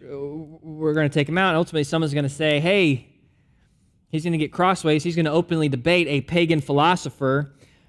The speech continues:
From what we understand, royally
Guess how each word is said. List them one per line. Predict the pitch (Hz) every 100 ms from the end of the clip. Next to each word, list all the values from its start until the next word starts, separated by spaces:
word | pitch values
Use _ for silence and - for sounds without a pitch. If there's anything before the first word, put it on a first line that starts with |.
| _ -
From | 147
what | 165
we | 165 160
understand, | 151 143 - 180 175 143 143 135 - 147 135 135
royally | 147 135 147 185 220 208 160 147 135 135